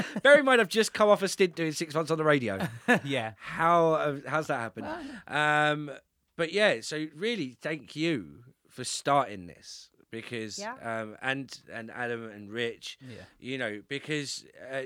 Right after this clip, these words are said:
Speaker 1: this is gonna give a platform to people to come on, and it's, you know, it's that, uh, it's okay to not be okay.
Speaker 2: Yeah, cool. Thank you.
Speaker 1: And, you know, and that's, it, there's n-, it's not out there.
Speaker 2: Yeah.
Speaker 1: You know,
Speaker 2: It's
Speaker 1: and
Speaker 2: not.
Speaker 1: so
Speaker 2: Well, it is. It's just not out there enough.
Speaker 1: Yeah.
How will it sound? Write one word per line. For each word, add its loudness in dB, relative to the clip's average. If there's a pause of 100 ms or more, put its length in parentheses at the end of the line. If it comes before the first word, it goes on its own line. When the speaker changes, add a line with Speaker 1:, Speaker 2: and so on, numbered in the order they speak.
Speaker 1:
this -10
is -12
gonna -12
give -12
a -14
platform -14
to -20
people -16
to -20
come -14
on, -14
and -16
it's, -20
you -16
know, -14
it's -18
that, -12
uh, -12
it's -14
okay -8
to -12
not -8
be -10
okay. -10
Speaker 2:
Yeah, -8
cool. -12
Thank -12
you. -8
Speaker 1:
And, -12 (140)
you -12
know, -10
and -12
that's, -12
it, -14
there's -8
n-, -10
it's -14
not -10
out -8
there. -20 (200)
Speaker 2:
Yeah. -10 (220)
Speaker 1:
You -16
know, -10
Speaker 2:
It's -10
Speaker 1:
and -10
Speaker 2:
not. -10
Speaker 1:
so -14
Speaker 2:
Well, -4
it -4
is. -4
It's -16
just -14
not -8 (100)
out -14
there -14
enough. -10
Speaker 1:
Yeah. -2